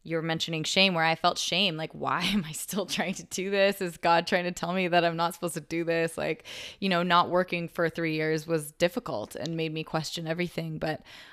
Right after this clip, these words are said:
I'm proud that I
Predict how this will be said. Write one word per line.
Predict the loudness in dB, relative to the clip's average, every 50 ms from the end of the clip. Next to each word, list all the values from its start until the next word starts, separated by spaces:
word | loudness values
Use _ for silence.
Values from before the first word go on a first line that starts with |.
| -20 _ -2
I'm | -2 0 0 0
proud | -2 2 4 6 6 6 6 4 2 0 -2 -6 -10 -14 -20 -20 -20 -20 _ _ _
that | 2 6 6 6 6 4 0 -2 -8 -10 -6
I | -2 -2 0 0 0 -2 -4 -6 -8 -8 -10 -12